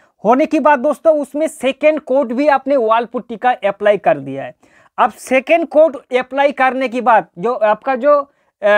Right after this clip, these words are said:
दीवार का जो वॉल पुट्टी है उसको आपको अच्छे से मजाई करना है। एक सौ अस्सी जो सैंड पेपर होता है उससे दोस्तों अच्छे से घिसाई कर लेना है, वो भी लाइट लेके दोस्तों। ऐसा नहीं कि जब तक आप लोग ऐसे घिसाई करेंगे तो उसमें आपको पता ही नहीं चलेगा।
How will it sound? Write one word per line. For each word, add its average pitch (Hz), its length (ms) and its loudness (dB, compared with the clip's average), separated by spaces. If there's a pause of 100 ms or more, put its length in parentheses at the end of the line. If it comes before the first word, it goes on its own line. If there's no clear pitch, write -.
(560)
दीवार 220 340 0
का 277 120 -2
जो 269 160 0
वॉल 226 220 2
पुट्टी 240 360 -10
है 180 60 -6
उसको 240 360 -6
आपको 269 240 -2
अच्छे 240 300 0
से 254 140 0
मजाई 220 380 2
करना 180 320 -2
है। 135 200 -8 (680)
एक 220 140 -4
सौ - 160 0
अस्सी 277 520 0
जो 233 220 -2
सैंड 240 340 -4
पेपर 240 320 -2
होता 220 220 -2
है 233 80 2
उससे 240 300 -8
दोस्तों 240 320 -8
अच्छे 214 300 -4
से 226 200 -6 (360)
घिसाई 302 380 0
कर 294 180 0
लेना 285 200 -2
है, 277 80 0
वो 277 160 0
भी 247 120 -4
लाइट 254 540 -2
लेके 254 340 -4
दोस्तों। 233 340 -6
ऐसा 208 240 -2
नहीं 208 180 -6 (640)
कि 247 100 -6 (160)
जब 220 280 0
तक 311 120 2
आप 277 100 -2
लोग 294 140 0
ऐसे 269 220 0
घिसाई 240 260 -6
करेंगे 277 300 -2
तो 285 100 -6
उसमें 277 200 -6
आपको 285 160 -2
पता 254 240 0
ही 247 120 2
नहीं 247 100 -4
चलेगा। 156 360 -4